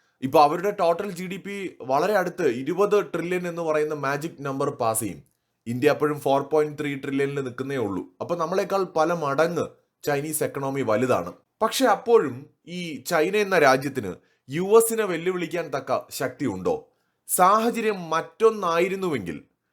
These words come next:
അല്ലെങ്കിൽ മറ്റൊരവസരത്തിനായിട്ട് ചൈന ശരിക്കും കാത്തിരിക്കേണ്ടിയിരുന്നില്ലേ?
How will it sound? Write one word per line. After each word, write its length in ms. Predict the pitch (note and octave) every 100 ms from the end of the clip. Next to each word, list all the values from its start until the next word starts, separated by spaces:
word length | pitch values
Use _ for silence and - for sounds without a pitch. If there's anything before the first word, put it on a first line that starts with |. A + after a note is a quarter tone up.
| _
അല്ലെങ്കിൽ 260 | C#3+ D#3 E3+
മറ്റൊരവസരത്തിനായിട്ട് 1500 | D#3+ D#3 D#3+ - A3+ G3 E3+ F3 G#3 G3 F#3+ D#3 G#2+ - E2 - _ _
ചൈന 280 | D3 C#3+ D#3
ശരിക്കും 460 | D3 C3+ C3+ D#3 A#2+
കാത്തിരിക്കേണ്ടിയിരുന്നില്ലേ? 920 | G#2+ A#2+ C3+ B2+ A#2 G2 E2+ E2+ E2